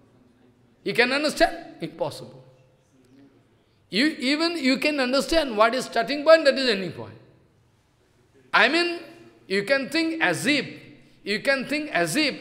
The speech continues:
the starting point going to submerge with the ending point. On the contrary, you can have this kind of scientific conception. Maharaj, we think as if the starting point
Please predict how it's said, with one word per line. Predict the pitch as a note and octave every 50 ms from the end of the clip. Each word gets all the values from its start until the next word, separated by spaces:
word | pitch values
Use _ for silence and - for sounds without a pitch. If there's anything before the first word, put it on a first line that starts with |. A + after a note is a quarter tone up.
| - - - - - - - - _ -
the | F#3 A3 G3+
starting | G#3 - - G3+ F#3 F3+ - C#4+ D4 C4+ G#3 -
point | C#4 C#4 C#4+ D4 D4+ D4+ D4 A#3+ E3+
going | F#3+ A3+ B3+ C4 A3+
to | B3 A3+
submerge | - - - G3 F#3 E3+ F#3+ A3 C4 C#4+ C#4+ A#3 F3+
with | A3 A#3+ A#3+ A3+
the | A#3 G#3+
ending | G3+ G3+ G3 G3 E3+ C3+
point. | B2+ A#2 - - - - - - - - - - - - - - _ _ _ _ _ _ _ _ _ _ _ _ _ _ _ _ -
On | D#3 D#3+
the | E3 E3+
contrary, | - F#3 G3 G3+ - C4+ D4+ D#4 D#4 C#4 B3 A#3+ B3+ C#4
you | C4+ B3
can | - - C4+ A#3
have | F3+ F#3+ A#3 C4 B3 G#3+
this | G#3 A#3 -
kind | - C4+ C#4 C#4+ C#4
of | C4 A3+ G3+ G#3+ - - - - -
scientific | - - F3+ F#3 G3 F#3+ B3 B3+ C#4 - -
conception. | G#3+ G3 F3+ - C4 C#4+ A3 G3 A3 A3 - - - - - - - - - - - -
Maharaj, | E3+ E3 F#3+ A3+ C4+ D#4 E4 D#4+ D4 C4
we | A#3 -
think | - - D#4+ F#4+ E4 B3 F#3+ E3+ - - - - - - - - _ _ -
as | D#3 F3 E3+ -
if | D#4+ D#4 D#4
the | D4+ A#3+
starting | - - - - G#3 F#3 - C#4 D4 A#3
point | F3 A3+ B3+ A3+ G3 F3 E3 F3